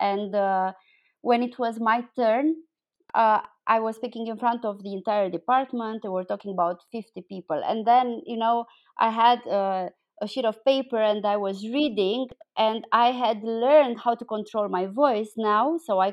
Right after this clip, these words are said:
could speak without trembling. That was okay, but I still couldn't control my, my body, so I was trembling, and the, my, the, the sheet of paper was doing <laughs> like this, you know. That was funny. Uh, anyway, so, but that goes away in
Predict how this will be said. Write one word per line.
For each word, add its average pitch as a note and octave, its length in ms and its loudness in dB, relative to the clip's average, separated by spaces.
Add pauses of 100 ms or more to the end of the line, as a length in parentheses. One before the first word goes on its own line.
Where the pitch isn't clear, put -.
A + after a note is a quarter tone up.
could G#3 160 -12
speak - 340 -12
without G3+ 400 0 (100)
trembling. A#3+ 600 0 (120)
That F#3 240 4
was G3 160 -2
okay, F#3 460 -2 (340)
but A3 120 0
I A3+ 120 4
still C4 280 -4
couldn't G#3 300 -4
control A3+ 420 0
my, F#3 360 0 (300)
my G3 180 2
body, G3 280 4
so F#3+ 140 2
I G3 100 6
was G3 240 -4
trembling, F#3+ 540 2
and F#3+ 120 0
the, F3+ 60 0
my, F3+ 180 2
the, F3+ 340 2
the A#3 100 2
sheet D4 180 4
of - 160 8
paper A3 280 6
was A3+ 160 8
doing A3+ 260 8
<laughs> G#3 100 8
like F3+ 240 4
this, - 380 6
you B3+ 120 2
know. A#3+ 200 6 (360)
That B3+ 220 4
was G#3 260 -2
funny. G3 240 6 (400)
Uh, G3+ 140 2
anyway, D4 420 4
so, - 180 -2 (240)
but A#3 200 6 (560)
that D4 200 8 (160)
goes A#3+ 340 4
away G3+ 520 -2
in F#3+ 180 -6